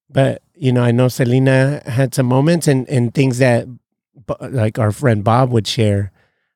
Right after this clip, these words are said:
of, like, "Oh, shit, like, this is real." You know, and then we had other people that would come to the house and mention things of, like, things that they felt or, or noticed, you know, and, and it's, I have an aunt that she worked at a hospital in Tijuana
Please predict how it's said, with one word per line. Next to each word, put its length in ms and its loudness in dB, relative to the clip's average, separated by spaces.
of, 200 0
like, 260 -2
"Oh, 200 -2
shit, 400 -8
like, 220 -4
this 200 -2
is 140 -2
real." 500 2
You 120 2
know, 160 4
and 140 2
then 180 2
we 140 4
had 180 4
other 220 2
people 260 -2
that 160 2
would 140 0
come 180 0
to 80 2
the 120 2
house 360 0
and 140 -4
mention 400 -2
things 420 0
of, 260 -2
like, 260 -6
things 220 -2
that 180 -2
they 100 -2
felt 480 0
or, 160 0
or 260 0
noticed, 640 0
you 160 -2
know, 220 2
and, 260 0
and 160 -4
it's, 320 0
I 140 -2
have 200 2
an 120 0
aunt 400 0
that 380 0
she 240 -2
worked 340 0
at 120 2
a 80 0
hospital 560 0
in 120 0
Tijuana 680 -2